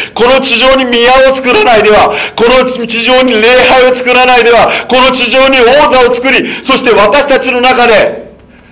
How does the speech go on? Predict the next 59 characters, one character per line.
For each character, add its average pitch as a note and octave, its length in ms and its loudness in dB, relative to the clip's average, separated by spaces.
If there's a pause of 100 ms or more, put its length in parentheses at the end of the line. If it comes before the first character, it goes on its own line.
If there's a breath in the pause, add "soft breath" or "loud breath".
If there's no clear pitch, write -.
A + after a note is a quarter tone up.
そ - 160 -4 (100)
う A#3+ 40 0
な A3+ 140 0
ん A3 40 -2
で G#3+ 100 2
す G#3 120 -2
よ。 F3+ 300 0 (180 loud breath)
私 A#3+ 480 0
た C4+ 140 0
ち C4 120 -8
の C4 120 0
中 C4 260 0
で A#3+ 100 2
主 C4+ 280 -2
ご A3+ 160 0
自 A3+ 100 -4
身 B3+ 240 -4
が B3 100 2
治 - 60 0 (340)
め B3+ 100 0
よ B3+ 300 4
う - 20 0
と、 - 380 -4 (380 loud breath)
治 B3+ 340 2
め D4 120 0
な C4+ 160 2
い B3 80 0
で A#3+ 100 2
は A3+ 180 4
い A#3 40 0
ら A#3 140 2
れ B3+ 100 2
な A#3 140 2
い G#3+ 80 0
ん G3 40 -4
で F3+ 100 0
す - 100 -10
よ。 B2 200 -2 (160 loud breath)
だ C#4+ 140 2
か C#4+ 140 2
ら、 A#3+ 120 2
あ - 20 0
な C4 120 0
た C4 100 -2
は C4 120 0
統 D4 240 0
治 - 100 -6
者 C4 180 0
な F#3+ 120 0
ん F#3+ 80 -6
で G3 120 0
す。 - 100 -10 (880 loud breath)
主 D4 200 -2
が C4 80 2 (180)
治 C#4 180 0
め D4 120 2
た C#4+ 220 2
い C#4 80 0
と A3+ 280 0